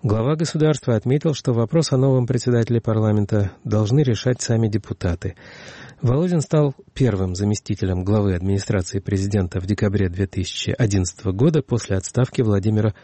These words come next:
Владислава Суркова. Он, э, курировал вопросы внутренней политики.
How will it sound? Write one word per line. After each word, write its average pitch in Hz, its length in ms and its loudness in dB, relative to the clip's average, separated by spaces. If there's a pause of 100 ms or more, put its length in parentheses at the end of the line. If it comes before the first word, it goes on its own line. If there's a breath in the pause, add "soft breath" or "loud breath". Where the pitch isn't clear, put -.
(420 loud breath)
Владислава 131 680 0
Суркова. 107 640 -2 (580 loud breath)
Он, 135 320 2
э, 110 180 -2
курировал 113 760 0
вопросы 110 440 -2
внутренней 101 480 -2
политики. 143 640 0